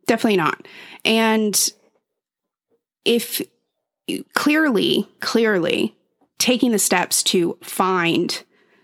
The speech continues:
him, the father, was you being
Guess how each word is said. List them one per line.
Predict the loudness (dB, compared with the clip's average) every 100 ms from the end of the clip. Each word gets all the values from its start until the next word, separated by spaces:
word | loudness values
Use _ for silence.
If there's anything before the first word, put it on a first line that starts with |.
| _ _ _ _ -20 -20 -6
him, | -2 0 0 -2 -6 -12 -20 -20 _
the | -4
father, | 0 0 0 0 -2 -6 _ _ _ -6
was | 0 2 2 2 2 0 -2 -4 -2
you | 0 2 0
being | 0 2 4 2 0